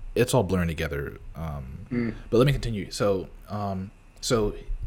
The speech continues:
Speaker 1: the kids were threw rocks at me when I was sleeping, two of which hit me. Spielberg doesn't seem to understand or get it yet. There is going to be no Chicago. There is going to be no Mark Zahn and Steve Spielberg, no Columbia Studios, no George Lucas and Mark Zahn,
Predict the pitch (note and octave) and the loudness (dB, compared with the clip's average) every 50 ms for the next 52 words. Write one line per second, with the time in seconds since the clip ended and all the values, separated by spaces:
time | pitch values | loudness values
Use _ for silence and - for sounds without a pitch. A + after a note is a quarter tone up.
0 | - - - B2 - - E3 D#3+ - D#3 C3+ C3+ - - C3+ C3 A#2 G2+ G2+ - | -4 -4 -4 -6 -2 0 2 2 4 2 2 0 -2 -4 -2 0 0 0 -2 -2
1 | - G#2 - F#2+ F#2+ F#2+ F#2+ F#2+ F#2+ D#2+ F2+ F2+ F#2 F#2 F#2 G2 F#2+ - - - | -6 -6 -4 -2 -2 -2 0 -2 -2 -2 -2 -2 -2 0 0 0 -2 -2 -2 -2
2 | E2 D2+ - E2+ E2 - - - F#3 F3+ E3+ E3 D#3 D3 C#3+ - B2 - - - | -4 -4 -4 -6 -6 -4 -2 4 6 8 8 6 6 2 0 0 -2 -2 -2 -6
3 | - - A#3 - - - - - - - - - - - - - - - - - | 4 4 4 4 4 0 -6 -8 -10 -14 -18 -20 -20 -20 -20 -12 -6 -4 -2 2
4 | D3+ D#3 F#3 F3+ F#3+ F3 C#3 C3+ C3+ C3+ C#3+ - - - B2+ A#2 - - A#2+ A#2 | 4 6 6 6 4 2 4 2 0 0 0 -4 -2 -2 -2 -2 0 0 0 0
5 | A#2 A2+ - - - A2+ G#2 G2+ G2 G2 F#2+ F2+ G2 F2+ C2+ - - B2+ - - | 0 -2 -4 0 2 2 4 4 4 2 2 2 2 0 0 -2 -4 -6 -8 -6
6 | - - A#2 A2+ A2 G2+ F#2 F#2 G#2+ C3+ D3+ D#3 D3 A2+ - G#2+ G#2 G#2 G2 F#2+ | -2 2 2 4 4 2 2 0 2 2 4 2 2 0 0 0 0 2 2 2
7 | G#2 G2+ B2 C3 - - C3 - - - F#2+ D#2+ D#2+ B1+ - - - - - - | 4 4 4 4 2 0 -2 0 0 0 0 0 0 -4 -6 -8 -12 -12 -16 -20
8 | - - - - - - - - G#2 G2 G2 F#2+ - A#2 B2 C3+ C3 C3 B2+ A#2 | -20 -20 -20 -20 -20 -20 -10 0 2 4 4 4 4 2 2 4 2 2 2 2
9 | A2 G#2+ G2+ F#2+ A2 B2 B2+ A#2+ G#2+ A2 A2+ B2+ - G#2 A2 G#2 F#2+ F#2 F2 F2 | 2 4 4 4 4 4 4 4 4 4 4 4 2 0 0 0 2 2 2 0
10 | - - - G#2+ G#2 - - - - G2+ F#2 D#2 E2 D#2+ D#2 - E2 E2+ A2 C#3 | -2 -2 -2 -2 -2 -2 -4 -2 0 0 0 0 0 -4 -4 -2 0 2 2 2
11 | C#3 - - C3+ B2 B2 B2 A#2+ B2 A#2+ - - - F#2+ D#2 F2+ E2+ E2+ D#2+ - | 2 0 0 0 2 2 2 2 2 0 0 0 -2 -2 0 0 0 0 0 0
12 | D#2+ F#2+ B2+ C#3+ C#3 C3+ C3+ C3 B2 G#2+ G2+ G2 F#2+ F2 G2 - G2+ F#2+ F2+ F2 | 2 2 4 4 4 4 2 2 2 2 0 0 0 0 0 0 0 0 2 0
13 | F2+ F2 F#2+ D#2 D#2 C#2 C#2 C#2 C#2+ | 0 -2 -2 -4 -4 -4 -4 -4 -6